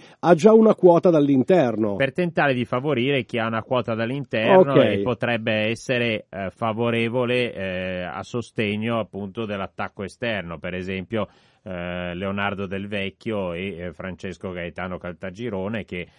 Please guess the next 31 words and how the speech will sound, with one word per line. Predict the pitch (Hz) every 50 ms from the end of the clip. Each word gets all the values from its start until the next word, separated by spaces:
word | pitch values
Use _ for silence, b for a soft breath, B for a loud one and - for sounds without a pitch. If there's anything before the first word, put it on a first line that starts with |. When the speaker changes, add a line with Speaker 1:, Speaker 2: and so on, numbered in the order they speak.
| _ _ _
Speaker 2:
sono | _ - 117 104 98
altri | 98 110 123 127 107 - 98 101
due | 90 107 110 107
soci, | 98 - - 120 113 110 107 - - 107 98 - _ _ _ _ _ -
eh, | 98 95
delle | 90 101 98 95 95
generali, | 90 104 107 107 127 139 127 104 95 95 101 113 104
con | - - 95 92 90
ciascuno | - - 98 - - - 104 95 95 95
il | 95 90
tre | - 90 85
per | 78 - 90 82
cento | - - 95 85 80 - 87 80
circa. | - - 85 71 69 69 - _ - 73 69 - _ _ _ _ _ _ _ _ _ _ _ _
Poi | - 165 165 156 120 101
c'è | - - 151 151 139 120 98 90 - _
il | - - 110 101 92 _
punto, | - 139 156 160 151 135 110 - - 104 92 90 82 - - 85
eh, | 92 92 87 87 87 85 85 82 87 85 80 78
secondo | - - 98 - - 101 101 101
me | 101 113 120 110
vero, | 92 110 131 139 135 120 104 92 90 85 80
che | - 104 104 104 98 95 85 - 85
sposta | - - _ - 113 110 123 117 - - 123 107
l'attenzione | 107 104 - - 104 101 95 - - 127 120 113 104 98
non | 95 110 120 117 110
tanto | - 120 110 110 104 87 107 80 87 92 92 90 90 92 90
su | - - 113 92
Trieste | - 98 98 98 104 98 90 82 - - 85 76
quanto | - - 101 110 113 107 87 - 98 90 85
su, | 80 - 113 113 110 98 85